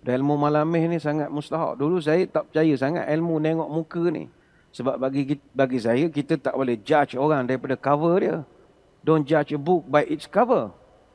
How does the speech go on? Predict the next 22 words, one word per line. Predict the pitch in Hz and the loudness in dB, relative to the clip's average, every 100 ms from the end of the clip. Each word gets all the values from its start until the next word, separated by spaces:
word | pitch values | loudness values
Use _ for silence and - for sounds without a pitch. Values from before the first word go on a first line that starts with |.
| - | -4
Jangan | 127 156 170 156 | 0 2 4 2
nilai | 143 175 202 180 127 | 2 2 4 2 2
sebuah | 151 147 143 | -2 0 0
buku | 135 139 180 202 185 143 | 0 -2 -2 -2 -2 0
berdasarkan | 143 147 139 151 | 0 0 -2 -2
kulit | 139 151 170 165 | -4 -2 -2 -2
buku | 151 165 185 202 | -4 -6 -2 -4
itu. | 190 160 - _ _ _ - | -2 -6 -8 _ _ _ -8
Tapi | - 175 208 | 4 4 4
rupanya | 202 190 208 208 175 | 0 2 0 0 2
ilmu | 185 202 185 | 0 2 0
malamih | 165 151 147 180 196 151 | 2 4 4 4 0 -2
ni | |
wujud. | 160 185 190 139 - - _ _ - _ _ _ _ _ | -2 -2 -4 -4 -6 -14 _ _ -20 _ _ _ _ _
Dan | 135 143 | 2 4
ada | 165 196 | 4 2
setengah | 180 - 175 160 | 0 0 2 2
agensi | 151 165 170 180 170 | 4 0 0 0 -2
penguat | 156 143 | 0 -4
kuasa, | 139 151 131 160 | 0 -2 0 -2
mereka, | 165 175 170 185 | 0 0 0 -4
mereka | 180 175 - | 0 -2 2